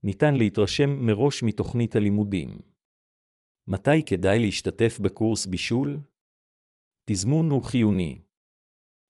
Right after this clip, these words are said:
השתתפות בקורס בישול עולמי עשויה להיות מועילה ביותר כאשר אדם מבקש לשבור את המונוטוניות של הארוחות הרגילות,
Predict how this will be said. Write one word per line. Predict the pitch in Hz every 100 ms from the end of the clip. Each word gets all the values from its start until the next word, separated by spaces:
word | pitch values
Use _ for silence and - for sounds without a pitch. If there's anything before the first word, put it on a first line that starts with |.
| _
השתתפות | 110 - 113 - 196 196
בקורס | 101 - 143 143 -
בישול | 95 - 139 143
עולמי | 113 107 131
עשויה | 113 - 110 131
להיות | 117 123 123
מועילה | 101 98 101 131
ביותר | 117 98 - 135
כאשר | 123 104 - 135 117
אדם | 95 117 123
מבקש | 107 98 - 143 -
לשבור | 104 - 123 135
את | 120
המונוטוניות | 107 104 101 101 101 117 120
של | 107 98
הארוחות | 101 98 131 131
הרגילות, | 104 98 101 95 80 -